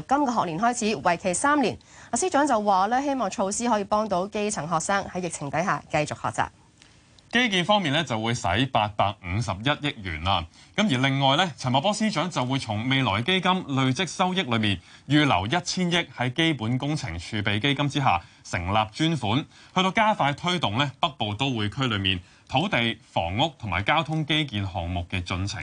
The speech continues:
Speaker 2: 㗎。而另外呢，就建議再注資十二億元落去建造業創新及科技基金嗰度，擴大資助範圍同埋提高資助額嘅上限。而建造業人才培訓呢，就會增撥十億去到做。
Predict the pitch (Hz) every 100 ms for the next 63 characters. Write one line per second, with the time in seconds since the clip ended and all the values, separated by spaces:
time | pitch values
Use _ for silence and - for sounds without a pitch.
0 | 71 90 90 _ - - - - 151 170
1 | 175 208 - 131 127 143 135 127 143 151
2 | 139 143 143 139 131 180 - 117 104 107
3 | 107 156 104 80 82 - - 135 143 147
4 | 139 147 147 135 117 117 - 143 147 180
5 | 180 120 101 147 151 101 92 127 123 127
6 | 101 87 80 - - - - 196 185 165
7 | 165 226 165 127 113 104 80 82 - 92
8 | 80 85 - 76 90 147 147 147 143 117
9 | 85 87 107 101 92 85 101 78 76 _
10 | - - - 95 92 135 131 127 113 110
11 | 95 85 92 107 90 95 92 120 139 165
12 | - - 127 127 135 165 160 107 107 104
13 | - - 127 117 92 85 85 69